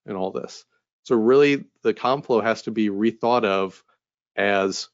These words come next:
what the students want. Uh, there's just not enough focus on why they should care, why your institution should earn their interest,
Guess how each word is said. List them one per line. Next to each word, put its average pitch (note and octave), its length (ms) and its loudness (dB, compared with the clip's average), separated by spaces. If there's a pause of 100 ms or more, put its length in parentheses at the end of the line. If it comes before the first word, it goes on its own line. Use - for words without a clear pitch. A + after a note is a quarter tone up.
(120)
what A2 260 -2
the - 60 -12
students - 420 -8
want. - 220 -8 (640)
Uh, G2+ 260 -2
there's A#2 220 4
just B2+ 240 0 (500)
not A#2 320 0
enough C3+ 200 0
focus A#2+ 340 0
on G#2 260 0
why G2+ 360 2
they C#3+ 120 2
should C3+ 200 -6
care, D3 260 4
why A#2 680 0 (100)
your A#2+ 140 0
institution - 500 -2
should - 220 -8
earn A#2 200 0
their A#2+ 140 4
interest, G#2+ 540 -2